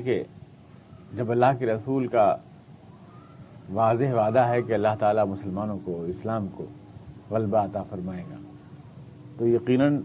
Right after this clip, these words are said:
اس کا امکان ہے۔ امکان نہیں بلکہ یقینی چیز ہے یہ۔ اگر اللہ، اللہ کے رسول نے اس کی خبر نہ دی ہوتی اور نہ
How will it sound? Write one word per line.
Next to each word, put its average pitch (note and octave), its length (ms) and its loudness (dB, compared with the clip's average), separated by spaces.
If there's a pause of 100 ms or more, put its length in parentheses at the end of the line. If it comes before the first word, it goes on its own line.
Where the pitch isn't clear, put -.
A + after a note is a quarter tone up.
(460)
اس A#2+ 220 0
کا C3 100 8 (300)
امکان G#2+ 440 -4
ہے۔ - 140 -16 (580)
امکان C3 300 -2
نہیں E3 120 -2
بلکہ D3+ 200 0
یقینی B2 460 0
چیز G2 240 -4
ہے - 40 -12
یہ۔ - 160 -12 (920)
اگر C3 280 6
اللہ، D3 240 6 (220)
اللہ C#3 280 4
کے C#3+ 100 2
رسول D#3 220 -2
نے D#3+ 60 0
اس D3+ 120 -2
کی D#3 80 -4
خبر B2+ 200 2
نہ A#2 100 0 (100)
دی B2 100 0
ہوتی G#2 260 -2
اور G#2+ 100 0
نہ G#2+ 80 -4